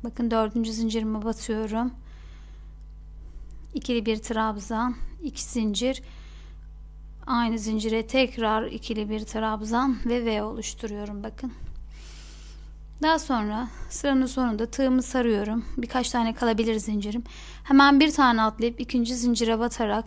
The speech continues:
buraya ikili bir trabzan yapmak istiyorum. Başlangıçta da biliyorsunuz ki trabzanla başlamıştık. Şimdi bir üst sıraya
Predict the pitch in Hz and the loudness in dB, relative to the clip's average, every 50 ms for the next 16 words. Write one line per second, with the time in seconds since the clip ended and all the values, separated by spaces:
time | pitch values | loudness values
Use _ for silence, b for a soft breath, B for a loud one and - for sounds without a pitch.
0 | - B B B B 247 240 220 214 208 226 240 - - b b b b b b | -6 B B B B -2 0 0 2 2 2 0 -2 -6 b b b b b b
1 | b b b b 262 - - 254 269 262 214 247 254 254 - B B B B B | b b b b -4 0 2 2 4 4 6 4 4 2 0 B B B B B
2 | - 262 240 233 214 208 214 208 208 208 - - 226 226 - - - - - 220 | 4 6 6 6 6 4 0 0 -2 -2 -4 -4 -4 -4 -4 -6 -6 -6 -4 -4
3 | 214 214 208 - - - 226 233 226 226 - 240 226 220 220 233 226 - 233 214 | -4 -4 -4 -6 -6 -2 0 0 0 0 2 2 2 2 2 0 -2 -2 -2 -2
4 | 214 208 220 214 220 233 233 - 226 214 220 214 - - - 262 - B B B | -2 0 0 2 2 0 0 0 -2 -4 -4 -4 -6 -6 -6 -6 -6 B B B
5 | B B B B B B - - - 285 262 254 240 220 196 233 220 - 220 233 | B B B B B B -10 -4 2 4 6 6 6 4 2 0 0 0 0 -2
6 | 226 202 208 208 208 - - 233 208 208 208 208 - - - - 262 247 - - | -2 -2 -2 -2 -2 -4 -4 -4 -6 -6 -6 -6 -6 -6 -6 -8 -10 -8 -6 -4
7 | - - - 311 285 254 214 233 269 269 269 - - 277 247 240 277 262 240 277 | -2 0 4 4 4 4 4 2 0 -2 -2 -6 -6 -4 0 0 0 2 2 0
8 | - - - - 240 214 214 208 214 226 240 | 0 -2 -2 -2 -2 0 0 0 0 0 -2